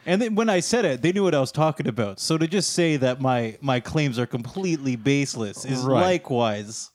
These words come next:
Speaker 2: I, okay, I would
Speaker 1: I feel like you're, you're underplaying it.
Speaker 2: I would say when I get hurt, it's usually a result of drinking,
Speaker 1: <laughs>
Speaker 2: but that doesn't mean it happens often. You know what I mean?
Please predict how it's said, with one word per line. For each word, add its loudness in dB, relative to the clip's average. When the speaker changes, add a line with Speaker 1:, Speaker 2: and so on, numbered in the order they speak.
Speaker 2:
I, 4
okay, 0
I 2
would 2
Speaker 1:
I -2
feel 0
like 0
you're, 0
you're -4
underplaying -4
it. -20
Speaker 2:
I 4
would 2
say 0
when 2
I 0
get 0
hurt, -2
it's -4
usually -2
a 0
result -2
of -6
drinking, -2
Speaker 1:
<laughs> -20
Speaker 2:
but -6
that 2
doesn't 0
mean 2
it -2
happens -4
often. -4
You -6
know 0
what -2
I -4
mean? -6